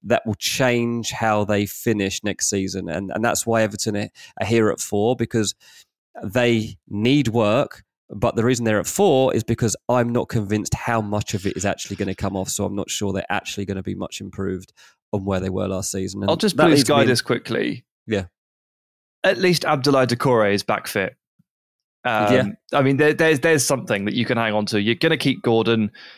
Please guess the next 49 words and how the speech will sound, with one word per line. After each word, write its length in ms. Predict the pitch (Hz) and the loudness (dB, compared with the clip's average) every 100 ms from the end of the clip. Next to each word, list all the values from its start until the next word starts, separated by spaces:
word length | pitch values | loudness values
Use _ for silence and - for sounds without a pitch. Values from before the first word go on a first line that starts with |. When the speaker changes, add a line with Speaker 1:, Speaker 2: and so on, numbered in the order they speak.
| _ | _
Speaker 2:
Doucouré's 460 | 127 135 131 117 - | -2 2 2 2 0
fit. 300 | - 95 - _ _ _ _ - | -2 -2 -4 _ _ _ _ 0
Two 180 | 208 160 | 2 4
ma-, 200 | 147 156 | 2 0
two 260 | - - 170 | 0 2 2
potentially 400 | 147 147 120 123 | 2 0 2 0
very, 300 | 113 117 110 | 2 2 4
very 220 | 113 107 | 2 2
big 220 | 95 101 | 0 -2
players. 500 | - 101 95 87 - - | 0 0 0 -2 -4 0
They 120 | 123 | 2
obviously 260 | 123 113 123 | 2 2 2
lost 260 | 123 120 | 2 0
Doucouré 460 | - - 107 101 101 | -4 -2 0 0 -2
for 240 | - 107 | -2 0
a, 40 | 104 | 0
a, 300 | - 110 117 | 0 -2 0
a 80 | 113 | -2
fair 200 | - 113 | 0 0
portion 340 | - 120 107 110 | 2 0 0 -2
of 40 | |
the 120 | 113 | -2
run-in 260 | 107 110 104 | 0 0 0
last 300 | 101 101 - | -2 -4 -4
season, 420 | 104 104 98 98 | -2 -2 -4 -4
and 160 | 110 107 | 0 0
they 100 | 107 | 2
do, 240 | 123 113 | 0 0
they 140 | - | 0
do 180 | 113 127 | 0 2
hurt 300 | 113 113 110 | 4 4 2
when 120 | 107 | 2
he's 120 | 104 95 | -2 0
not 200 | 104 - | -2 0
there. 220 | 98 101 - - - - | -2 -2 -6 -20 -18 -6
They 60 | |
still 240 | 117 127 117 | -2 2 4
need 160 | 113 | 2
to 80 | - | 0
buy 240 | 92 107 | 0 0
a 40 | 107 | 2
bunch 260 | 113 110 | 0 -2
of 100 | - | -6
players 260 | - 107 107 | -2 -2 0
to 100 | - | -4
complement 440 | - 104 104 104 | -4 -4 -2 -2
everybody 360 | 101 98 104 101 | -2 -2 -2 0
else, 220 | 95 98 | 0 -2
but 220 | - 104 | -2 -2